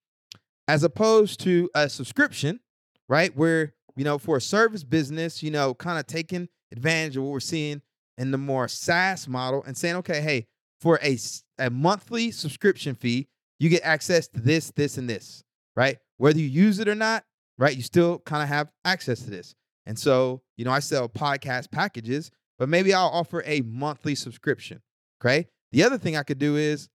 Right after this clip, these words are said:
my buddy, who I partner with on everything, he does my podcast cover art, he does my websites, he does, like, a lot of the freaking every logo, Drew O'Brien from the design company. Shout out to Drew.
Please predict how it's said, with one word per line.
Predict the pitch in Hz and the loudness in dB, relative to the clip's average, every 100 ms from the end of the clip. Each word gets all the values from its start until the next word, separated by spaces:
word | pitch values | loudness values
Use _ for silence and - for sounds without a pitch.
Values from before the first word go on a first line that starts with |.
| - | -8
my | 123 135 | -2 0
buddy, | 120 175 139 185 - | 4 4 4 0 -4
who | 127 131 | -4 -2
I | 127 | -2
partner | - 165 147 139 | -2 0 0 0
with | 135 123 | -2 -2
on | 123 110 - | -6 -8 -2
everything, | 160 143 120 117 120 117 | 0 0 -4 -10 -10 -6
he | |
does | 123 117 113 - _ _ _ - | -2 0 -2 -8 _ _ _ -6
my | 107 107 | -4 -2
podcast | - 143 135 135 123 110 | 0 0 0 -2 -4 -2
cover | 170 160 - | -2 -2 -2
art, | 151 151 151 - _ _ - | -2 0 -2 -4 _ _ -8
he | 117 | -2
does | 117 107 | 0 -2
my | 101 92 | -6 0
websites, | 139 165 - 160 156 151 - | 2 2 0 -2 -2 -4 -12
he | 107 123 127 | -6 -2 -2
does, | 117 123 120 104 - - | -2 0 0 -2 -14 -12
like, | 107 107 | -10 -6
a | |
lot | 120 127 | -4 -2
of | 127 113 | -2 -4
the | 113 101 _ _ _ _ 113 | -6 -6 _ _ _ _ -20
freaking | 117 - 190 143 | -6 0 2 2
every | 135 147 131 | -2 0 4
logo, | 156 165 170 175 - _ | 6 6 4 0 -4 _
Drew | 110 139 160 190 - - | 2 6 6 4 -2 -2
O'Brien | 127 123 139 156 170 | -2 0 2 2 0
from | 147 | -2
the | 123 | -8
design | 113 139 151 | -6 -4 -4
company. | 151 170 202 | -4 -8 -4
Shout | - 151 | 0 2
out | 147 | 0
to | 127 | -4
Drew. | 143 160 | -2 -2